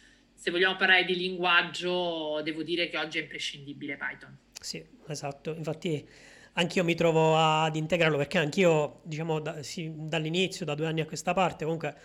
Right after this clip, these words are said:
Speaker 2: ho studiato R e sto continuando ad usare R anche al lavoro, ma comunque cerco anche di integrare Python perché so che è importante e mi servirà assolutamente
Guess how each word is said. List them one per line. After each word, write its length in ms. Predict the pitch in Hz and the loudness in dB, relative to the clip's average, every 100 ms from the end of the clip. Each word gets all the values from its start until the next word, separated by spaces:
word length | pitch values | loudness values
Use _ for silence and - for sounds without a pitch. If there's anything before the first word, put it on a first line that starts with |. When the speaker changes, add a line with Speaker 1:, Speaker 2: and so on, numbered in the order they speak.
| - | -20
Speaker 2:
ho 60 | - | -18
studiato 380 | - 170 156 196 | -6 0 2 4
R 380 | 165 156 151 151 | 4 2 0 -2
e 40 | 143 | -4
sto 220 | - 160 | -6 -6
continuando 460 | 165 156 170 160 | -6 -2 -2 0
ad 60 | 156 | -2
usare 400 | 147 151 151 156 | -2 -2 0 0
R 120 | 151 | 0
anche 500 | 151 143 143 147 156 | -2 -2 -4 -6 -6
al 200 | 139 139 | -4 -2
lavoro, 420 | 151 156 147 139 - - - - | -2 0 -2 -4 -8 -18 -18 -6
ma 80 | |
comunque 260 | 160 170 160 | -2 0 0
cerco 280 | 185 175 180 | -2 -2 0
anche 200 | 170 170 | 0 -2
di 80 | 156 | -4
integrare 460 | 147 160 160 156 | -4 0 0 2
Python 320 | 170 156 156 | 2 0 0
perché 240 | 147 139 151 | -4 -6 -6
so 120 | 156 | -6
che 100 | 156 | -4
è 40 | 131 | -4
importante 520 | 139 151 - 143 135 | -4 -4 -4 -6 -6
e 40 | |
mi 140 | 139 127 | -8 -6
servirà 480 | 151 147 147 143 | -4 -2 0 -2
assolutamente 840 | 147 143 - 143 139 139 139 143 139 | -4 -8 -8 -8 -6 -6 -8 -10 -12